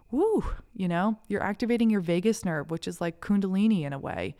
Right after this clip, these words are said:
That's what we're talking about when we talk about Kundalini awakening. We're talking about that spinal fluid, that vagus nerve getting activated.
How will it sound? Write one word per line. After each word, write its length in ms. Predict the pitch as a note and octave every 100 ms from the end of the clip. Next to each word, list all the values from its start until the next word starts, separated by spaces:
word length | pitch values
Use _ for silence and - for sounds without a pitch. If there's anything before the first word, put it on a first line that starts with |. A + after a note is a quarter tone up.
| - - - - -
That's 200 | F#3 A3+
what 100 | -
we're 80 |
talking 280 | G3+ F#3 G3
about 180 | G3+ D#3
when 60 | D#3+
we 80 |
talk 180 | E3 F#3
about 180 | F3+ D#3+
Kundalini 480 | - F3+ E3 F3+ G3+
awakening. 440 | D#3 - D#3+ D#3
We're 80 | D#3
talking 280 | E3 E3+ F3
about 240 | E3 D#3
that 200 | D3 -
spinal 480 | - - E3 F#3+ G3
fluid, 400 | - E3 D3 D3+
that 200 | D#3+ F3
vagus 360 | E3+ F3+ G3 -
nerve 200 | D#3 D3
getting 240 | D#3 D3+
activated. 680 | - D3+ D#3+ D3+ C#3+ C#3+